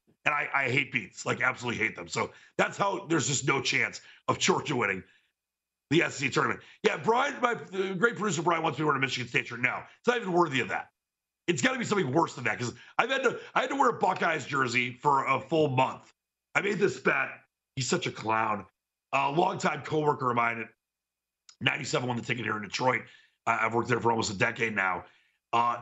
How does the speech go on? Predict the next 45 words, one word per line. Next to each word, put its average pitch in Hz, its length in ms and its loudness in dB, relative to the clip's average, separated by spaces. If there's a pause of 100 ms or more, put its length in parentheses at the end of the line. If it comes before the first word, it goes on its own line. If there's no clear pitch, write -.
he's 165 300 2
a 165 60 4
big 127 360 -2
Penn 127 180 0
State 135 300 -4
fan, 113 160 0
but 110 60 -8
he's 104 120 -8
from 151 160 0
Detroit. 127 420 2
He 110 40 -2
went 110 160 -2
to 92 60 -16
Penn 104 180 -4
State, 101 360 -2 (500)
and 123 400 -2 (420)
he 170 100 2
just 160 220 2
loves 151 280 2
giving 135 220 0
me 123 120 2
a 117 40 -2
lot 117 160 0
of 117 60 -6
crap. 160 480 -2 (380)
So 190 120 4
we 175 120 -2
made 214 240 2
this 214 160 4
bet 131 460 -2 (580)
that 139 160 0
the 147 80 -4
Lions, 165 840 0 (600)
who, 165 120 4
of 123 80 -2
course, 175 240 2
have 135 160 -6
won 143 200 2
playoff 143 360 0
wins - 300 -2
in 143 60 -4
my 117 100 2
lifetime 107 500 0
since - 160 -8
fifty-seven, 113 600 -4